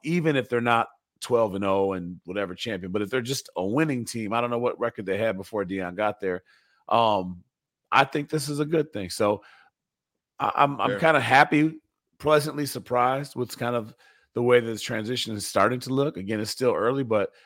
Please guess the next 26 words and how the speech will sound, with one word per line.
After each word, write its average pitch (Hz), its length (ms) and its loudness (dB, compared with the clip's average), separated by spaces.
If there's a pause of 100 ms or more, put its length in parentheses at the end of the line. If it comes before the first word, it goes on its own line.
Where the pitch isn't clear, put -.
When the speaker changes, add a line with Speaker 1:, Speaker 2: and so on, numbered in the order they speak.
(140)
Speaker 1:
you 127 140 2
have 110 100 6
the 92 60 -8
fan 131 280 -2
base 131 300 0
and 110 100 -8
you 113 60 -2
have 107 140 -2
excitement 110 640 -4
around 104 240 -2
the 92 80 -6
coach, 117 380 -6
and 92 180 -10
I, - 60 -6
I - 20 -4
just 95 160 -14
think 95 160 -12
that's 82 220 -8
a - 20 -20
great 82 240 -10
thing. 82 160 -14 (1040)
Speaker 2:
Uh, 110 640 0
well 117 260 2
said, 123 320 0
man. 101 320 -2
I, 101 220 -2